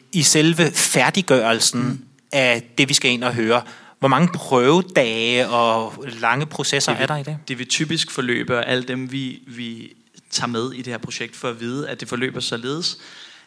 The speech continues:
Speaker 2: at, de er for, at instruktør og lydscenograf modtager tekst cirka en måned før, har så mulighed for at mødes, tale, hvor er det, vi gerne vil hen. Og så i perioden umiddelbart op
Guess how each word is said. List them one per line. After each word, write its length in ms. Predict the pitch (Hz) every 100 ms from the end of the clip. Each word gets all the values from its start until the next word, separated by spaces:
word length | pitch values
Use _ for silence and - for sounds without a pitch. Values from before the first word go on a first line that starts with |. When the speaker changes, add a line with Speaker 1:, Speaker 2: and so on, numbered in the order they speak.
| _ 123
Speaker 2:
at, 300 | 117 117 - _ -
de 140 | 135
er 40 | 120
for, 180 | - 127 -
at 200 | 123 117
instruktør 480 | 139 - 135 165 147
og 320 | - 127 117
lydscenograf 720 | 127 - 156 143 127 90 -
modtager 500 | 127 127 - 139 - -
tekst 400 | - 139 - -
cirka 340 | - 127 135 127
en 80 | 113
måned 300 | 117 139 147
før, 280 | 175 - - _ _
har 120 | 123
så 100 | 123
mulighed 280 | 123 131 120
for 100 | 127
at 60 | 120
mødes, 440 | 113 123 143 - -
tale, 260 | - 110 110 117
hvor 180 | 120 117
er 40 | 113
det, 120 | 120
vi 40 |
gerne 220 | 113 110
vil 100 | 117
hen. 120 | 135 139 - - - -
Og 100 | -
så 100 | 143
i 40 |
perioden 640 | 143 143 127 123 135 156 151
umiddelbart 640 | 151 160 170 165 127 - -
op 200 | 139 147